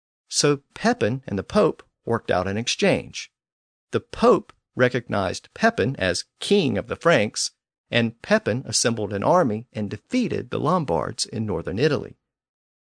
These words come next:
From that point on, Pepin and his descendants were the official rulers of the Frankish kingdom, and the Merovingians passed into history.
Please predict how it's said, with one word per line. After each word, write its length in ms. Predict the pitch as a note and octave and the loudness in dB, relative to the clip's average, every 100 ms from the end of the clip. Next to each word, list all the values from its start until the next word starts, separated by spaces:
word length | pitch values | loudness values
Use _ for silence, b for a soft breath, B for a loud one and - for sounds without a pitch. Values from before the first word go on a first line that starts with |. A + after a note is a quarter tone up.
| _ _ | _ _
From 180 | - E2+ | -14 -2
that 240 | G2 C#3 | 2 2
point 280 | - G3+ G3+ | 2 2 4
on, 400 | F#3+ C#3+ A2 C3 - _ - | 6 6 4 0 -8 _ 0
Pepin 400 | F#3+ - D2 - - | 2 2 -4 -8 -10
and 140 | F#2+ | -4
his 140 | A#2 | -2
descendants 680 | - D#3+ - E3+ E2 - - - | 0 0 4 4 2 -4 -8 -6
were 100 | G#2 | -4
the 160 | G2 G2+ | -2 -4
official 560 | - - D#3 - E3 | -4 -4 -2 0 -2
rulers 520 | D3+ D#3+ - - - - | 0 0 0 -4 -8 -8
of 120 | - | -6
the 100 | G2 | -6
Frankish 460 | - G2 F2+ G2 - | -2 -2 -2 -6 -2
kingdom, 400 | C3+ A2 - - _ _ _ _ - | -2 -2 -6 -16 _ _ _ _ -6
and 100 | G#2 | -4
the 60 | |
Merovingians 920 | F2 G#2 C3+ D#3+ D#3+ - F2+ F#2 - - - | -2 0 0 0 0 -2 -4 -6 -8 -10 -10
passed 440 | - E2+ - - | -6 -6 -6 -10
into 180 | E2+ E2+ | -10 -8
history. 500 | G2 - - G1+ - | -8 -8 -10 -12 -14